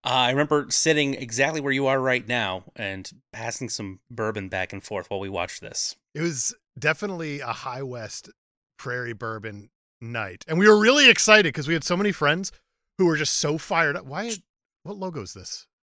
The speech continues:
Speaker 2: There's, like,
Speaker 1: This
Speaker 2: a,
Speaker 1: is, um,
Speaker 2: a rocket man shooting
Speaker 1: there's
Speaker 2: tentacles.
Speaker 1: an astronaut on the screen
Speaker 2: <laughs>
Speaker 1: shooting a tentacle monster, Atomic
Speaker 2: Atomic
Speaker 1: Monster.
Speaker 2: Monster.
Speaker 1: The,
Speaker 2: Uh,
Speaker 1: uh,
Speaker 2: we were
Speaker 1: famous
Speaker 2: passing a
Speaker 1: production
Speaker 2: bottle
Speaker 1: company.
Speaker 2: back and forth and, like,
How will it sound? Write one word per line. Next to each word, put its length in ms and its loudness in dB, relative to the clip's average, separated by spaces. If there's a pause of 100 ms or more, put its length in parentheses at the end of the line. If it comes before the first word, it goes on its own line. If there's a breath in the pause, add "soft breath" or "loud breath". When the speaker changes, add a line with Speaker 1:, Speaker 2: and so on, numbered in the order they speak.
(240)
Speaker 2:
There's, 120 -8
like, 80 -4
Speaker 1:
This 80 -4
Speaker 2:
a, 40 -8
Speaker 1:
is, 200 -8
um, 440 -12 (120)
Speaker 2:
a 80 -6
rocket 340 -2
man 340 -10
shooting 280 -8
Speaker 1:
there's 240 -6
Speaker 2:
tentacles. 40 -6
Speaker 1:
an 80 -4
astronaut 680 -2
on 100 -2
the 140 0
screen 480 4 (160)
Speaker 2:
<laughs> 160 -6
Speaker 1:
shooting 400 -2
a 200 0
tentacle 380 -2
monster, 380 -6
Atomic 400 -6
Speaker 2:
Atomic 180 2 (220)
Speaker 1:
Monster. 40 -4
Speaker 2:
Monster. 560 -6 (300)
Speaker 1:
The, 160 -8
Speaker 2:
Uh, 60 -2
Speaker 1:
uh, 320 0 (160)
Speaker 2:
we 100 0
were 80 6
Speaker 1:
famous 160 2
Speaker 2:
passing 220 2
a 60 2
Speaker 1:
production 140 2
Speaker 2:
bottle 200 4
Speaker 1:
company. 80 -4 (100)
Speaker 2:
back 180 0
and 220 -6 (220)
forth 400 -8 (200)
and, 340 -8 (600)
like, 140 -4